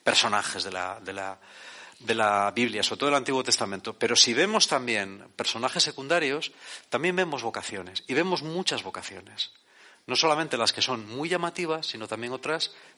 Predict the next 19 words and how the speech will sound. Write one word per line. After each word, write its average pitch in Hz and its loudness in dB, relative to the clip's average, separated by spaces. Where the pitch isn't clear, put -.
que 113 -4
parece 120 -2
que - -2
son 120 -2
más 123 4
triviales, 170 0
que - -10
son, 120 -10
bueno, 151 -6
menos 139 -2
importantes, 135 -4
pero 117 0
que 117 0
a 117 2
la 110 2
larga 127 4
resultan 127 -2
tan 123 -2
decisivas 117 -4